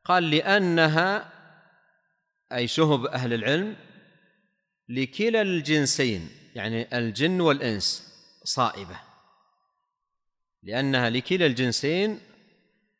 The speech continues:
يعني، آه، شياطين الإنس والجن صائبة، "لأنها لكلا الجنسين صائبة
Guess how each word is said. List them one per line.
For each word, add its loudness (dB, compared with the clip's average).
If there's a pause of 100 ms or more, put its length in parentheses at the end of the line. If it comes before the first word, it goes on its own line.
(320)
يعني، -6
آه، -12
شياطين 0
الإنس -2
والجن 2 (580)
صائبة، 0 (3000)
"لأنها 0
لكلا -2
الجنسين -2
صائبة -4